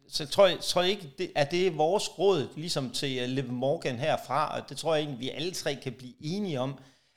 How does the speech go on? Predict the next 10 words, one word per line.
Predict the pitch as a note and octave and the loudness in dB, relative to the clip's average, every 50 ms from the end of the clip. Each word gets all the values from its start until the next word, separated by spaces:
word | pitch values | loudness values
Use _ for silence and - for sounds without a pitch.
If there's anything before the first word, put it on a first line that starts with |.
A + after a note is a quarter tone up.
| _ _ C#3+ | _ _ 0
at | C#3 C#3 D#3 | 0 2 0
Liv | D3+ C#3 D3+ D3+ | 0 0 4 4
Morgan, | D#3 F3 A3 A#3+ - - F#3 F3 D#3 - _ _ _ _ _ _ _ _ D3+ | 6 6 6 4 2 -2 -4 -6 -8 -10 _ _ _ _ _ _ _ _ 4
øh, | D3+ D3 C#3+ C#3+ C#3 C#3+ | 4 4 4 2 0 -2
vi | F3 F#3 | -4 0
vil | F#3+ G#3 A3 | 2 2 2
egentlig | G#3 F3+ C#3 C3+ E3+ | 2 -2 0 2 2
godt, | F#3 G3 - - - D3+ C#3+ | 2 2 0 -6 -2 0 0
øh, | C#3 C3 B2 A#2+ A#2 A#2 - - - - | 2 2 0 -2 -4 -6 -8 -8 -6 -6
sige | - C#3+ C3+ B2 | -4 -4 -4 -6